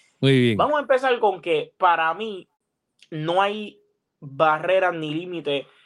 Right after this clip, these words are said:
Speaker 2: a la hora de colaborar, siempre y cuando haya una conexión genuina. Eso es bien importante.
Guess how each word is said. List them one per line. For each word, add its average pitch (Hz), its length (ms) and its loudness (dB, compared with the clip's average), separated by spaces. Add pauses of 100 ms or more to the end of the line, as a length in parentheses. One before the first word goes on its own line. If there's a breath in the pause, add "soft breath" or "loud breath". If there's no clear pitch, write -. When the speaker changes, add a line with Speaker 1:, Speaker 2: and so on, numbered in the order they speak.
(160 soft breath)
Speaker 2:
a 123 140 2
la 127 160 2
hora 135 220 0
de 139 100 -2
colaborar, 131 640 0
siempre 180 680 -4
y 180 100 -6
cuando 165 640 -2
haya 139 300 0
una 131 260 -2
conexión 123 600 -8
genuina. 107 440 -16
Eso 113 160 -10
es 110 80 -14
bien 120 220 -8
importante. 120 880 -10